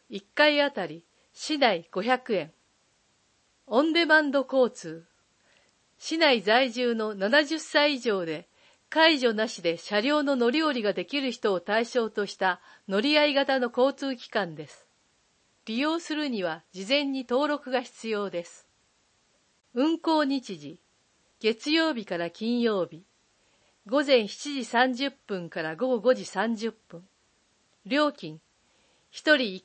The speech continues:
回あたり五百円。利用方法、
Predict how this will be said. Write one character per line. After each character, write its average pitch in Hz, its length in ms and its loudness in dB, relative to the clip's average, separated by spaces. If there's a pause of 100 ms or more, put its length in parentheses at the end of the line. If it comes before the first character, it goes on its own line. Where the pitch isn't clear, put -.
回 277 260 4
あ 262 100 4
た 220 120 0
り 160 100 -6
五 175 120 -8
百 240 340 -2
円。 151 160 -2 (1040)
利 208 120 -6
用 311 240 2
方 294 300 2
法、 170 380 -6